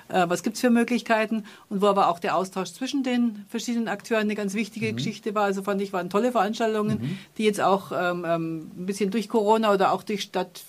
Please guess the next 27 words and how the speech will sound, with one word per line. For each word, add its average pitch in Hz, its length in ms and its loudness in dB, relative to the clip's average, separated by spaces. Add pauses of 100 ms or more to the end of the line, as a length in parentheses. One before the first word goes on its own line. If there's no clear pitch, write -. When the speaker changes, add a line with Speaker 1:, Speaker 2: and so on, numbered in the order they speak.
Speaker 1:
stadtverwaltungsinterne 196 840 -4
Umschichtungen 202 760 -4 (400)
eine 180 100 -12
Zeit 196 160 2
lang 190 140 2
nicht 226 120 2
stattgefunden 220 600 0
haben, 202 120 2
aber 190 160 4
die 196 180 0
wir 202 100 6
schon 196 260 2
wieder 214 240 4
auf 170 60 0
dem 165 100 -2
Schirm 277 320 2
haben 311 180 0
jetzt 311 280 -2
oder 208 140 0
meine 196 220 4
Nachfolgerinnen 233 720 2
und 220 60 -2
Nachfolger 226 420 -2
im, 214 220 0
im, 208 200 -2
im 202 160 0
Büro. 208 320 2